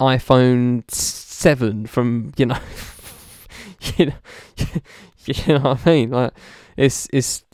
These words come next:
it's shit. Like, I, I just, I hate it. I really, it, th-, this is, it's the, this is the times where I'm just like, "Fuck streaming" sometimes, man, 'cause, like, you, you,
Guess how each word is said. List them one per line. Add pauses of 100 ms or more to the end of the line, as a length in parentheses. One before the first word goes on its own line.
it's
shit.
Like,
I,
I
just,
I
hate
it. (220)
I
really,
it,
th-,
this
is,
it's
the,
this
is
the
times
where
I'm
just
like,
"Fuck
streaming"
sometimes,
man,
'cause, (640)
like,
you, (160)
you,